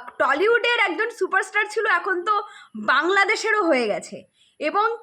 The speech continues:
তিনি ভীষণ ভালো এবং সাকিব ভাইয়া এবং মিমির সঙ্গে কাজ করে তার ভীষণ ভালো লেগেছে। এমনকি এই তুফান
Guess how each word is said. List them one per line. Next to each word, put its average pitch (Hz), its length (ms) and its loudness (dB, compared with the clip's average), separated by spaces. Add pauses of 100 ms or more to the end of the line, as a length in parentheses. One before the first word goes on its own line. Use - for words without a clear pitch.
তিনি 392 260 0
ভীষণ 392 500 0
ভালো 302 260 0
এবং 370 300 -2 (120)
সাকিব 302 380 -2
ভাইয়া 403 340 2
এবং 392 280 -2
মিমির 302 200 0
সঙ্গে 415 400 0
কাজ 269 260 0
করে 311 360 0 (480)
তার 359 220 2
ভীষণ 339 380 0
ভালো 269 320 0
লেগেছে। 415 340 -2 (120)
এমনকি 392 560 2 (420)
এই 494 160 2 (220)
তুফান 359 560 2